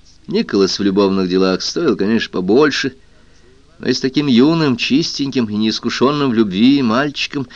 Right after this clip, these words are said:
как господин граф, неплохо было поиграть. Да, кроме того, с графом, хотя он и столь знатный господин, ей говорилось легко, легче даже, чем с Николасом, ее ровней.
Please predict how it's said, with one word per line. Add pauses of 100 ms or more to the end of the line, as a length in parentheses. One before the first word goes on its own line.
(220)
как
господин
граф,
неплохо
было
поиграть. (960)
Да,
кроме
того, (440)
с
графом,
хотя
он
и
столь
знатный
господин, (320)
ей
говорилось
легко, (320)
легче
даже,
чем
с
Николасом, (300)
ее
ровней.